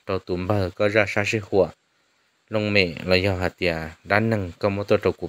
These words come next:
biển để nó. Theo ô châu trâu, cú trồng này trồng xí, trồng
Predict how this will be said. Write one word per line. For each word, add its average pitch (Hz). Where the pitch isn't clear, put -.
biển 87
để 85
nó. 85
Theo 117
ô 107
châu 104
trâu, 95
cú 92
trồng 90
này 87
trồng 90
xí, 92
trồng 90